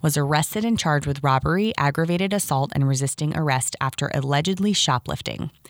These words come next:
He targeted Hoboken Pet on Washington Street, allegedly stealing six dog jackets, then fleeing the scene. Last Wednesday, the state of New Jersey announced that it will channel up to two million dollars to the Jersey City Medical Center to boost intervention services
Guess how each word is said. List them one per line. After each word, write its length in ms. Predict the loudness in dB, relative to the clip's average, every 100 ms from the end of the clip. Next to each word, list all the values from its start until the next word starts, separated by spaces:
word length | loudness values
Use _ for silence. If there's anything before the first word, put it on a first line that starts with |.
| -20 -20 -10
He 160 | 0 0
targeted 540 | 2 2 2 2 0
Hoboken 580 | 2 2 4 2 2 0
Pet 280 | 2 2 2 2
on 220 | 4 4
Washington 480 | 4 4 2 2 2
Street, 340 | 2 0 0
allegedly 520 | 0 2 2 2 0 0
stealing 440 | 0 0 2 2
six 440 | 0 0 -2 -2
dog 320 | 0 4 4 2
jackets, 560 | 0 0 -2 -6 -8 -4
then 180 | -2 0
fleeing 520 | 0 0 2 4 4
the 80 | 2
scene. 440 | -2 -4 -4 -6 -8 _ _ _ _ _ _ _ _ _ _ _ _ _ _ _ _ _ _ _ _ -4
Last 320 | 2 2 2 2
Wednesday, 500 | 4 4 2 0 2
the 80 |
state 260 | 0 0 0
of 60 | 2
New 140 | 2
Jersey 440 | 4 4 4 2 2
announced 480 | 4 4 6 4 2
that 160 | 2
it 100 | 2
will 80 | 2
channel 400 | 2 4 4 4
up 140 | 0 -2
to 120 | -4
two 340 | -2 0 4
million 340 | 4 4 4 4
dollars 460 | 4 4 4 2
to 100 | 0
the 140 | 0 2
Jersey 360 | 4 4 2
City 300 | 0 2 4
Medical 400 | 6 4 2 0
Center 380 | 2 2 4 4
to 180 | 2 0
boost 380 | 2 0 0 2
intervention 640 | 2 2 2 2 4 2
services 640 | 2 0 0 -2 -2 -2